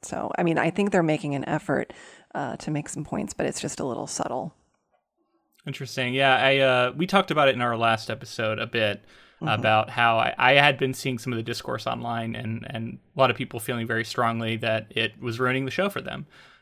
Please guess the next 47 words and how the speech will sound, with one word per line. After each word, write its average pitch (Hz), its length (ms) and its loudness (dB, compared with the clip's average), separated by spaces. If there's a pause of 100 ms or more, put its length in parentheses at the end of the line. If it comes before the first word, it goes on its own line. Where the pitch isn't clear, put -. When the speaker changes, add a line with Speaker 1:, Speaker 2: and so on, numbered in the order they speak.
Speaker 2:
Um, 110 360 2
and, 113 100 -4
you 120 60 -2
know, 113 160 -4
a 120 60 -4
lot 127 160 4
of 123 60 -2
people 120 260 -4
who, 117 560 -2
um, 113 480 2 (280)
especially 135 420 0
anti-ra-, 120 640 0
uh, 135 160 -4
Asian 123 500 4 (380)
coded, 120 500 2 (380)
uh, 110 320 4
racism 120 580 0
like 110 200 -2
this, 113 440 0
um, 113 440 -2
showing 127 360 6
up 120 140 2
in 117 140 0
their 110 420 2
fantasy 151 360 2
show, 110 420 0 (480)
you 127 160 0
know, 113 180 4
especially 135 300 2
right 113 200 6
now 113 160 6
with 110 80 2
what's 110 140 -4
going 117 160 2
on 113 120 2
in 110 60 -2
America, 117 420 2
it - 120 -4
was 107 160 -10
like, 110 240 -4
well, 120 100 -4
this 151 220 -6
is 110 160 -10
really 117 180 -4
hard 117 220 -2
to 117 60 -12
watch. 117 420 -2